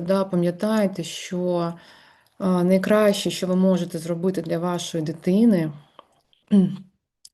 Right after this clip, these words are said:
це змінювати свій стан, це дивитися в себе, що мені зараз показує, а, да, стан дитини, її залежність, її симптоми, її хвороби. А,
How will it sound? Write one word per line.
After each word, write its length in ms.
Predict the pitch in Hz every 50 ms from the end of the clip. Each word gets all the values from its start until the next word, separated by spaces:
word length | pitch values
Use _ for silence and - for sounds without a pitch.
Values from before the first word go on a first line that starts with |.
| _ _
це 200 | - - 202 196
змінювати 500 | 190 190 175 180 185 175 175 165 170 170
свій 300 | 160 - - 165 170 165
стан, 400 | 156 - - - 185 202 208 208
це 100 | 202 175
дивитися 420 | 160 165 170 170 170 165 - - -
в 40 |
себе, 520 | - - - - 180 202 214 196 185 - - - - - - _
що 240 | - - - 208 214
мені 280 | 202 180 170 180 185
зараз 300 | 175 175 175 175 170 170
показує, 680 | - - 170 - - 175 175 180 170 175 170 170 170 170 170 - - - - - _ _
а, 360 | 208 175 - 165 165 165 170 170
да, 280 | 165 175 180 180 180
стан 340 | 175 - - 185 180 175 170
дитини, 560 | 165 156 165 - 202 202 214 208 196 190 185
її 500 | 180 165 160 156 156 160 165 160 160 165
залежність, 800 | 156 156 156 151 165 185 208 202 185 196 175 175 170 175 - -
її 280 | 165 160 160 165 165 165
симптоми, 760 | 156 - - 156 147 151 - 180 190 196 190 190 180 165 165
її 220 | 156 147 156 160
хвороби. 680 | 147 - - 156 160 160 165 185 196 190 185 180 170 170 - - - - - _ _ _ _ _ _ _ _ _ _ _ _ _
А, 300 | - 185 175 175 175 175